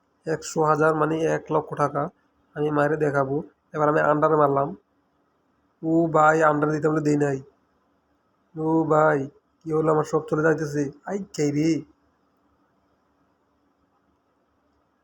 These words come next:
ও গাইস, ও গাইস, আরো দে। ও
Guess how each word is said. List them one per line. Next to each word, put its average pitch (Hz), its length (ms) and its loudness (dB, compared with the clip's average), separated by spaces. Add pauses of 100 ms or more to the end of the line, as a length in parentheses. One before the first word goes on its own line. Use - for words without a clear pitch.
(800)
ও 165 160 -2 (180)
গাইস, 160 360 4 (720)
ও 165 140 -2 (240)
গাইস, 160 340 2 (640)
আরো 160 300 2
দে। 170 120 4 (3000)
ও 170 80 -4